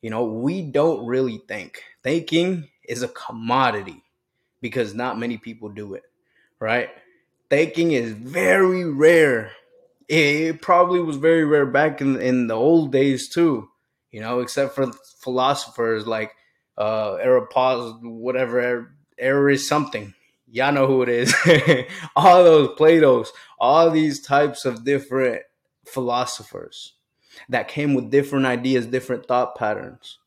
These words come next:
You know, even Einstein, he was a great, he did not go with the grain.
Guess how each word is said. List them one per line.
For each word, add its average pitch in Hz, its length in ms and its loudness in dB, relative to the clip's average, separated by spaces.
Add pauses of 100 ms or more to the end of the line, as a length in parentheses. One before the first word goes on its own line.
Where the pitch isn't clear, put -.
(320)
You 110 100 -10
know, 120 180 0
even 135 640 0
Einstein, 113 840 -2 (280)
he 147 120 -2
was 139 200 0
a 113 80 -6
great, 120 400 0
he 143 160 -6
did 123 200 -8
not 127 340 -4
go 127 220 0
with 117 400 -8
the 110 100 -8
grain. 113 600 -6